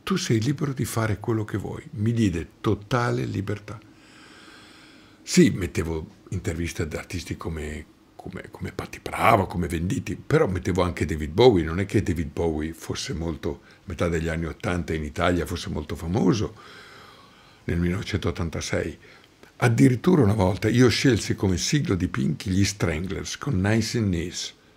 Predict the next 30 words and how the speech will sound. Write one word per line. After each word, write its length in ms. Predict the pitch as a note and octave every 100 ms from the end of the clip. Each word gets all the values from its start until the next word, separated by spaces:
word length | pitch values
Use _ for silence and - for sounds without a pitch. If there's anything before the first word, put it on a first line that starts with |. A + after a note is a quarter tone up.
| _
dove 180 | G2 F2
loro 220 | G#2+ B2
erano, 320 | G2+ E2 D#2+ -
nel 220 | E2+ E2
video, 320 | G2+ E2 -
andate 260 | - F2+ F2
a 20 |
vedervi 300 | E2+ E2 D2
il 60 | E2+
video, 260 | F2 F2+
erano 220 | F2+ E2+ E2+
vestiti 540 | F#2 - G2+ - D2 - _ _
da 220 | - - -
carcerati 720 | - - - D#2+ D#2 - -
perché 300 | - - G2
erano 180 | D#2 E2
stati 300 | - D#2+ F2
arrestati 420 | F2 - E2+ -
a 60 |
Nizza 400 | G2+ A#2+ - - - - - -
e 160 | -
quindi 320 | - G2 E2+
Nice 460 | E2+ G2+ G2 F#2+ -
in 60 | G2+
Knees, 420 | E2+ F2+ - -
car-, 320 | - F#2 - -
cosa 300 | G2+ E2+ E2+
carina 400 | F#2 F#2 D3+ F#2
a 40 |
Nizza, 760 | G2+ F2 - G2 G2+ - -